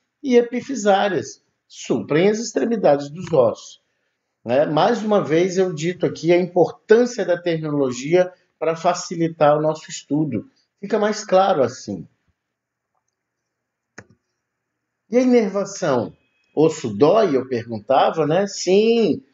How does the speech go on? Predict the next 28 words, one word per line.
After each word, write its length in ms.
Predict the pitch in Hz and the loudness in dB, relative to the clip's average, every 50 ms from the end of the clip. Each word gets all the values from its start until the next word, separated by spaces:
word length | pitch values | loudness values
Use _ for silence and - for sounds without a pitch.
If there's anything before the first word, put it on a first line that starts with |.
| _ _ _ - | _ _ _ -10
os 160 | 123 113 117 | -8 -4 0
nervos 320 | 143 160 165 165 160 143 | 2 2 2 2 2 2
acompanham 920 | 175 170 165 165 165 143 117 - - 143 160 170 175 175 180 180 170 - _ _ - | 2 2 2 0 -4 -4 -4 -2 0 2 2 4 4 4 2 0 -2 -6 _ _ -6
os 160 | 151 147 135 | -6 -4 -4
vasos 560 | 127 113 120 113 113 113 110 107 123 120 - | 0 4 4 4 4 4 2 -2 -6 -16 -8
sanguíneos 640 | - 160 156 165 156 143 147 143 143 151 170 170 165 | -4 -2 0 0 0 0 0 2 2 0 0 -2 -6
que 140 | - - 214 | -10 -10 -12
suprem 540 | - - - - 190 180 165 185 196 202 208 | -12 -6 -2 0 0 0 0 0 2 2 2
os 140 | 202 175 170 | 2 2 2
ossos. 440 | 156 139 135 123 - - 123 110 | 4 4 4 2 0 -6 -12 -8
Geralmente 640 | 110 151 175 202 226 208 156 156 165 175 165 - 196 | -4 -2 0 0 0 0 0 0 -2 -2 -2 -4 -4
é 40 | 170 | -4
assim, 320 | 202 - - - 147 147 | -4 -4 -4 -2 -2 -2
vocês 320 | 147 147 - 151 147 143 | -2 -2 -2 -2 -2 2
verão 420 | 135 139 127 123 131 139 156 - - _ _ _ _ _ _ _ | 2 4 4 4 4 2 0 -2 -6 _ _ _ _ _ _ _
que, 280 | - 156 147 147 143 - - - _ _ _ _ - | -6 -4 -2 -2 -2 -4 -10 -20 _ _ _ _ -6
ah, 340 | - 120 120 117 117 - - - - - - | -4 -2 0 0 -2 -2 -4 -10 -14 -4 0
artéria, 480 | 160 160 165 165 202 196 208 214 202 165 | 0 0 2 4 4 4 4 4 0 0
veia 260 | 165 180 180 180 170 | 0 0 0 0 0
e 60 | 156 | 0
nervo, 520 | 151 156 165 180 185 190 185 170 180 190 | 0 0 0 0 0 -2 -4 -6 -4 -2
normalmente 720 | 180 180 190 190 185 196 190 185 165 165 175 - - - | 0 2 2 2 2 0 -2 -2 0 -2 -2 -4 -4 -4
eles 180 | 190 180 170 - | -4 -4 -6 0
caminham 520 | - 185 170 160 165 170 185 185 185 185 | 2 4 4 4 2 0 0 0 0 -2
juntos 800 | 170 143 135 156 165 170 170 160 165 - - 107 95 - - - - | -2 -4 -4 -2 0 0 0 0 -2 -6 -10 -10 -10 -10 -14 -12 -8
em 140 | 123 120 117 | -6 -6 -4
seus 280 | 120 - 123 117 117 | -4 -2 -4 -2 -2
trajetos. 800 | - 127 120 110 110 107 107 101 95 85 - _ - - - - | 2 2 2 2 2 0 -2 -2 -2 -4 -6 _ -16 -20 -20 -20